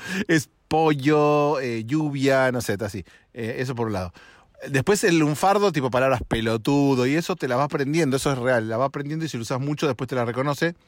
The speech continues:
Mi recomendación es que esa es la cagada del, cuando uno le dicta, porque en general, cuando yo mando audios es porque estoy en el auto manejando. Entonces, eh, no, por más que le dicte al teléfono,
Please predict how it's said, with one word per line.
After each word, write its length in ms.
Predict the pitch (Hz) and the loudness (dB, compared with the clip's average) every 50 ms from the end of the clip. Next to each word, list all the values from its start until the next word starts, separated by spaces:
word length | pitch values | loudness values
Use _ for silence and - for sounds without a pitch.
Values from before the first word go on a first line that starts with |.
| _ _ _ _ _ _ _ _ _ _ _ _ _ _ _ _ _ - - - - - - - - - - | _ _ _ _ _ _ _ _ _ _ _ _ _ _ _ _ _ -20 -20 -20 -20 -20 -18 -18 -18 -10 -2
Mi 200 | - 151 180 214 | 2 4 4 4
recomendación 600 | 226 220 190 196 185 190 185 180 - - 226 214 | 4 4 4 2 2 2 2 2 2 2 2 2
es 320 | 208 202 196 - - - - - _ _ _ _ _ - | 2 2 0 -2 -6 -12 -18 -20 _ _ _ _ _ -2
que 100 | - 180 | -2 0
esa 140 | 175 214 | 2 2
es 60 | 185 160 | 2 2
la 80 | 147 | 2
cagada 380 | 123 147 139 147 160 170 160 151 | 0 0 2 4 4 4 4 4
del, 340 | 139 131 127 127 139 - - | 2 2 0 -2 -4 -6 -6
cuando 240 | - 120 113 127 139 | -6 -4 -2 -2 0
uno 100 | 147 139 | 0 2
le 120 | 131 123 | 2 2
dicta, 320 | 131 147 120 - - 120 101 | 2 0 -2 -2 -2 -2 -2
porque 200 | 120 117 117 120 | -2 -4 -6 -6
en 60 | 110 | -4
general, 400 | 147 151 165 185 208 226 220 - - - - - _ _ | -2 0 2 2 0 0 -2 -8 -14 -20 -20 -20 _ _
cuando 240 | - 139 135 139 139 | -2 -2 0 0 -2
yo 180 | 123 - 202 202 | -2 0 0 0
mando 300 | 202 202 196 180 160 143 | 0 0 0 0 2 2
audios 320 | 123 117 117 120 113 - | 2 2 0 -2 -2 -4
es 60 | 165 | -6
porque 180 | - 165 139 123 | -6 -6 -8 -8
estoy 140 | 120 - 151 | -6 -6 -4
en 80 | 143 | -2
el 80 | 135 147 | -2 -2
auto 180 | 156 151 156 | 0 0 -2
manejando. 640 | 139 123 113 113 110 - 135 120 107 95 90 85 - _ _ _ _ _ _ _ _ | -2 -2 -2 -2 -2 -2 0 0 -2 -2 -6 -8 -10 _ _ _ _ _ _ _ _
Entonces, 800 | - 123 120 117 123 143 147 151 - - 160 156 147 - - - - - | -8 -6 -6 -2 -2 0 0 0 0 0 0 0 0 -4 -8 -12 -10 -6
eh, 520 | 127 117 107 107 104 104 101 101 101 101 107 | -4 -2 -2 -2 -2 -2 -2 -4 -4 -6 -6
no, 100 | 139 - - 117 | -6 -6 -8 -6
por 120 | 98 120 113 | -4 -4 -2
más 120 | 135 - | -2 -2
que 100 | - 151 | 0 2
le 120 | 139 139 151 | 2 4 4
dicte 280 | 170 160 123 - - | 4 2 0 0 0
al 120 | 123 120 117 | 0 0 0
teléfono, 580 | 135 135 135 120 - - 135 131 143 156 147 | 0 2 2 0 0 0 0 0 0 0 -2